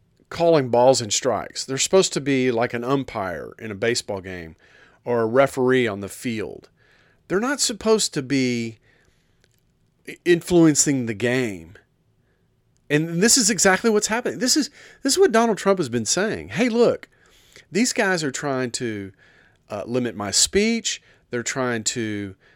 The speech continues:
get me wrapped up in some legal battle, all to keep me running for president." Well, that's, that's influencing the game,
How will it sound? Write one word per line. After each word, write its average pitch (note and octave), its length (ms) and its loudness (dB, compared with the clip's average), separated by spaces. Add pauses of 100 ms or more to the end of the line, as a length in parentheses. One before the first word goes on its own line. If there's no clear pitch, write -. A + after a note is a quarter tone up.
(320)
get C3+ 180 -4
me C3 100 0
wrapped C3+ 380 2
up C3 160 2
in A2 120 -4
some A2+ 280 -2
legal F#3+ 320 4
battle, F#3 500 4 (360)
all F3+ 220 2
to G#3 80 0
keep G3+ 200 -2
me F3 100 0
running D3+ 300 2
for C3+ 140 -8
president." F3 500 2 (640)
Well, F3+ 120 4
that's, A3+ 380 4
that's D#3 520 -2 (560)
influencing E3+ 640 2
the C#3+ 80 0
game, C#3 540 -2